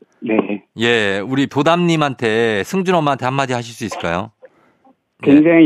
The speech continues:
Speaker 2: 예.
Speaker 1: 긴장되는 마음으로 같이 똑같이 도전을 하셨을 텐데, 어, 좋은 결과가 없어서 일단은 죄송한 마음이 좀 들고요.
Speaker 2: <laughs> 예.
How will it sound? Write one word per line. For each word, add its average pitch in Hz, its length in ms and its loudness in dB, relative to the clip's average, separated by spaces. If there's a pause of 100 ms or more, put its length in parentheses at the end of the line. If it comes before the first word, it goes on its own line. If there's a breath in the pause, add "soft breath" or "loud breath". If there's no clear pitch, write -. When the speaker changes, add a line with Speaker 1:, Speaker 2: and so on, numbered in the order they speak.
Speaker 2:
예. - 40 -10
Speaker 1:
긴장되는 160 600 4
마음으로 135 480 2
같이 123 420 -2
똑같이 131 460 0 (360)
도전을 139 360 4
하셨을 165 300 0
텐데, 120 580 2 (880 loud breath)
어, 113 520 4
좋은 160 340 6
결과가 131 1300 2
없어서 117 760 0 (180)
일단은 120 500 0
죄송한 156 340 4
마음이 131 300 2
좀 143 140 -2
들고요. 113 520 0 (120)
Speaker 2:
<laughs> - 500 -18
예. 87 320 -10